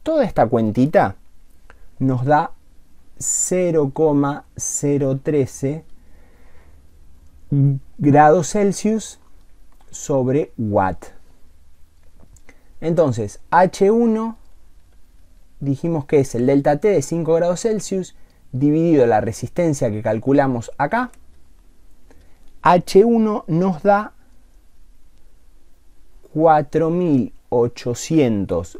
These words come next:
veintiuno coma seis watt y H dos nos da, con esta resistencia que calculamos acá,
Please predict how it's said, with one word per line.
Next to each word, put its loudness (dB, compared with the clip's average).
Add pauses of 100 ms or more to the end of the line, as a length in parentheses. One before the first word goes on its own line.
veintiuno -4 (640)
coma -4
seis -6 (120)
watt -2 (1600)
y 0
H 0
dos -4 (180)
nos -6
da, -2 (680)
con -2 (120)
esta 0
resistencia -6 (600)
que -10
calculamos -2
acá, -2